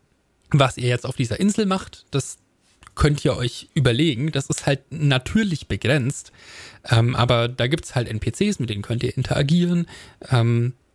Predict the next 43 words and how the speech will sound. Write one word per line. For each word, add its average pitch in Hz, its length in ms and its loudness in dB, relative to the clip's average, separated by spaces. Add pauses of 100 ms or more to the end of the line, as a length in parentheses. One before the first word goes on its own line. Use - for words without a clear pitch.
(140)
zu - 180 -4
denen 117 200 2
könnt 123 240 -2
ihr 139 260 2
Bindungen 156 540 2
aufbauen 139 440 0
und 127 140 -4
so 120 120 -2
weiter. 120 340 2 (320)
Und, 135 360 0
äh, 113 260 2 (760)
ich - 200 -2
hab - 240 2
Bock, - 280 2
da 170 120 0
diverse 147 480 -2
andere 165 240 0
Sachen 139 280 0
für - 140 -2
euch 117 160 0
zu 123 140 -4
bauen, 135 300 2 (540)
aber 120 480 4 (680)
ja, 131 220 2
die 120 120 0
lasse 135 240 2
ich 160 60 -2
dann 147 160 0
halt 139 160 0
vorbeischwimmen, 151 720 0
wenn's 131 240 -2
mir 143 100 2
gerade 139 240 0
passt - 460 -4
und 120 160 0
wenn 117 140 2
ich 123 100 0
grad 127 180 0
wieder 135 160 2
was 135 160 -2
Neues 135 280 -2
reinschmeißen 104 720 -2
will. 87 160 -2